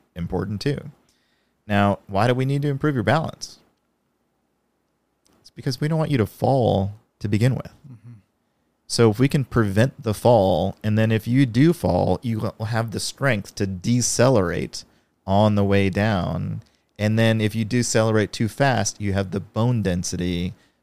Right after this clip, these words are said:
Speaker 1: to not break.
Speaker 2: Mm-hmm.
Speaker 1: So that's why we are the, the, the experts at those three things. Like, those are, uh, that's our core.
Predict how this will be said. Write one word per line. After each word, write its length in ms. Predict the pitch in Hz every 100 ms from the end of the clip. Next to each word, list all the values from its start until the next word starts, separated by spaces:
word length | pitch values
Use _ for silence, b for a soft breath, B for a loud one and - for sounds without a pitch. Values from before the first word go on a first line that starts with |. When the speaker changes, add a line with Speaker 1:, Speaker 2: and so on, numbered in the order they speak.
| -
Speaker 1:
to 120 | -
not 280 | 95 87 - _
break. 360 | 76 69 - - _ 135
Speaker 2:
Mm-hmm. 360 | 117 - 127 113
Speaker 1:
So 160 | - 101
that's 340 | 92 104 110
why 640 | 110 101 95 95 92 92 - 95
we 180 | 101 98
are 200 | 92 90
the, 240 | 87 92 -
the, 100 | - - _ -
the 180 | 98 92
experts 380 | 95 - 98
at 200 | 92 -
those 420 | - 98 101 107 -
three 340 | - 101 95
things. 500 | 85 85 - - - _
Like, 240 | 104 95 -
those 240 | 113 123
are, 180 | 120 -
uh, 120 | 101 -
that's 220 | - 110 -
our 260 | 95 92 85
core. 340 | - - -